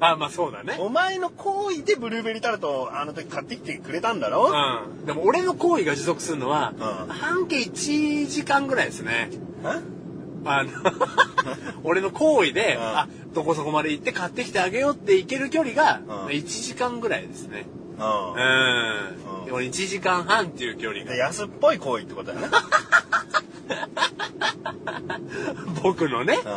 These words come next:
Speaker 2: うん。
Speaker 1: 思いがね、安っぽくねえわ。うん。それで、あの、なかなかね、一時間半まっすぐ行くのは、
Speaker 2: うん。
Speaker 1: あれですので。
Speaker 2: そう。もうすごい話最初に戻るよ。だけどそんな簡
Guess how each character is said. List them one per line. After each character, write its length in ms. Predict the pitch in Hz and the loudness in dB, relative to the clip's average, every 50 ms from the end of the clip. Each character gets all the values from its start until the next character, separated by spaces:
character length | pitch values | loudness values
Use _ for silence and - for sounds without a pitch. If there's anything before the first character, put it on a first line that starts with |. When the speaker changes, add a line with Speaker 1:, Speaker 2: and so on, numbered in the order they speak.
| 95 92 90 90 87 165 | -6 -6 -8 -8 0 6
Speaker 2:
う 40 | |
ん。 40 | 165 165 | 6 8
Speaker 1:
思 200 | 175 175 165 147 | 8 8 8 6
い 80 | 123 | 6
が 140 | 110 107 113 | 2 0 0
ね、 220 | 165 233 311 302 - - - - - | 0 -2 -2 -4 -6 -10 -14 -8 -6
安 140 | 214 - - | -6 -4 0
っ 20 | |
ぽ 80 | 302 311 | 0 0
く 80 | 285 170 | 2 2
ね 100 | 135 131 | 0 0
え 60 | 117 | 0
わ。 80 | 95 | -2
う 0 | |
ん。 40 | - - - - - - - - 123 120 110 107 101 - - - - - - - - - - - - - - - - - | -4 -8 -14 -16 -16 -14 -14 -10 -8 -8 -8 -8 -10 -12 -12 -12 -12 -12 -10 -10 -10 -10 -10 -12 -12 -14 -14 -14 -14 -4
そ 120 | - 196 208 | 2 4 4
れ 80 | 214 | 4
で、 140 | 269 349 349 - - 175 | 4 0 -2 -2 -4 0
あ 100 | 170 156 | 2 2
の、 80 | 160 156 | 4 4
な 100 | 160 156 | 2 4
か 80 | 165 | 2
な 80 | 165 151 | 2 2
か 100 | 170 180 | 0 0
ね、 160 | 277 - - - | -2 -4 -6 -8
一 180 | 165 147 - 165 | -8 -8 -6 -6
時 100 | 156 135 | -4 0
間 120 | 151 156 143 | 0 0 0
半 160 | 151 143 127 | 0 -2 -2
ま 80 | 131 139 | -2 -4
っ 40 | 135 | -4
す 100 | 190 180 | -4 -4
ぐ 60 | 151 | -4
行 100 | 139 - | -2 -2
く 60 | 247 | 0
の 80 | 240 160 | 0 0
は、 140 | 110 95 92 95 | 0 0 -4 -4
Speaker 2:
う 40 | |
ん。 200 | 104 113 117 110 127 | -2 -2 -2 0 -2
Speaker 1:
あ 20 | |
れ 60 | 143 | 0
で 100 | 147 151 | 0 -2
す 100 | 139 - | -2 -2
の 140 | 120 104 92 | -6 -10 -10
で。 100 | 92 90 87 85 - 85 - | -10 -12 -14 -14 -16 -14 -6
Speaker 2:
そ 100 | - 123 | -2 -2
う。 80 | 101 - - - - - - - - - - | -2 -2 -4 -10 -16 -16 -14 -14 -14 -14 -12
も 80 | - | -10
う 20 | - | -8
す 120 | - 170 | -8 -4
ご 100 | 220 392 | -2 -2
い 20 | 370 | -2
話 300 | - 151 143 139 131 - | 0 0 0 -2 -2 -4
最 180 | - 131 120 113 | -2 -2 -2 -2
初 120 | 113 120 120 | -2 -6 -6
に 60 | 117 | -6
戻 280 | 113 113 110 107 104 98 | -4 -4 -2 -2 -2 -2
る 80 | 95 87 | -2 -4
よ。 160 | 85 82 - - | -8 -8 -6 -4
だ 100 | 190 294 | -2 4
け 80 | 269 | 6
ど 80 | 220 - | 6 6
そ 160 | - 190 220 | 8 6 6
ん 80 | 285 285 | 6 6
な 160 | 262 247 - | 2 2 2
簡 260 | - - 440 523 - | 4 4 6 6 6